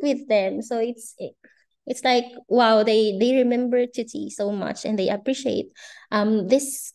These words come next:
kind of help that they, that we gave them.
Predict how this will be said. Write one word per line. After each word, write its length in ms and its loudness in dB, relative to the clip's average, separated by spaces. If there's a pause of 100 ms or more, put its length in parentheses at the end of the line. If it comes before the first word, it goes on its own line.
kind 460 2
of 240 0 (260)
help 300 -4 (560)
that 160 -2
they, 140 -4 (100)
that 160 -2
we 440 -4 (120)
gave 380 -4
them. 400 -8